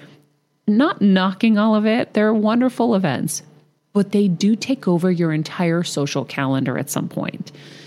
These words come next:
Like, it's, and then if it's not that, it's Mother's Day, it's Father's Day, it's this, it's that. Again, all lovely events, and I wanna celebrate everybody. But when you're there, there is such a pressure on you to feel like you showed up for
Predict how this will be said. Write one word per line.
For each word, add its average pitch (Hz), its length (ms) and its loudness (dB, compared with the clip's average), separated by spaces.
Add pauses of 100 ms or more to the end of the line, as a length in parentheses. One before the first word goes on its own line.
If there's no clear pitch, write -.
(260)
Like, 180 320 -2 (580)
it's, 233 240 0
and 175 300 2
then 170 100 2
if 175 80 0
it's 190 140 -4
not 220 220 0
that, 311 180 2
it's 185 120 -2
Mother's 165 320 0
Day, 165 140 2
it's 156 100 -4
Father's 156 380 -2
Day, 151 180 0
it's 147 140 -4
this, 151 260 0
it's 143 200 -2
that. 147 280 -2
Again, 180 440 0 (260)
all 160 180 2
lovely 175 380 2
events, 202 480 0
and 139 140 -4
I 131 80 -2
wanna 143 200 0
celebrate 160 520 0
everybody. - 600 -2 (920)
But 165 140 0
when 165 280 0
you're 160 140 2
there, 143 580 -2
there 135 160 -2
is 135 80 -4
such - 280 -4
a 180 40 -2
pressure - 840 -6 (400)
on 160 280 2
you 165 500 0
to 147 100 -4
feel 151 180 -2
like 156 220 -2
you 160 340 0 (280)
showed 139 360 -2
up 240 180 -2
for - 160 -8